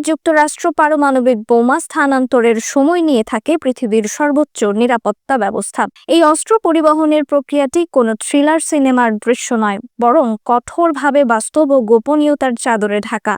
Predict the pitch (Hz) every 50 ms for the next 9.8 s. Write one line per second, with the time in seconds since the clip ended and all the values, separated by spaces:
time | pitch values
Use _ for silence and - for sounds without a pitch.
0 | - - 240 320 285 - 392 392 403 370 - - 403 392 370 - 370 330 294 285
1 | 294 277 285 285 277 269 - - - 277 254 240 - - 254 226 240 262 277 320
2 | - - - 220 226 - - - - 269 247 240 233 240 320 - - - 285 269
3 | 294 330 339 339 339 330 285 - 220 202 202 214 - 226 220 220 - 262 233 220
4 | 220 214 220 226 - 226 233 285 330 - 240 247 220 214 202 208 - 262 226 214
5 | - 285 285 294 302 302 311 302 311 285 320 302 320 294 302 - - - 330 294
6 | 311 302 311 285 285 285 285 285 269 269 262 254 - - 302 277 285 330 381 392
7 | - - 339 302 294 320 330 302 262 233 220 208 - 220 220 208 214 262 254 277
8 | 320 359 370 320 - _ - 285 277 - - - 233 220 - - 233 220 214 233
9 | 233 233 240 - 311 269 233 196 208 208 208 233 247 262 294